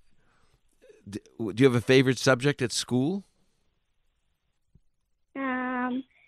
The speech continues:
Speaker 2: math.
Speaker 1: Math. That's wonderful. Uh, I think math's really important. You know, this way you can, you can learn to count without using your fingers and toes. Don't you think that's really a good thing? So,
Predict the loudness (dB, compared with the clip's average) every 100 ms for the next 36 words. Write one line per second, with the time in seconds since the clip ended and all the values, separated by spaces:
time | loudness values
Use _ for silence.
0 | _ _ _ 0 2 2 -2 _ _ _
1 | -20 _ _ _ -20 -12 -6 -2 0 0
2 | -2 -6 -6 -6 -4 0 0 0 -2 -6
3 | -6 _ -20 -20 -20 -6 0 2 4 2
4 | -2 -2 0 2 2 2 0 0 -2 0
5 | 2 4 2 0 -2 -2 -8 -12 _ -4
6 | -2 0 -2 -4 -2 -2 -2 -4 -4 -4
7 | -6 -14 -20 -20 _ -20 -10 -4 0 2
8 | 2 -2 -4 -2 0 0 -2 0 -2 -2
9 | -2 -2 -4 -4 -6 -6 -8 -6 -4 -4
10 | -6 -10 -10 -12 -14 -12 -16 -12 -12 -12
11 | -12 -12 -14 -14 -18 -18 _ -20 _ -12
12 | -4 -2 -2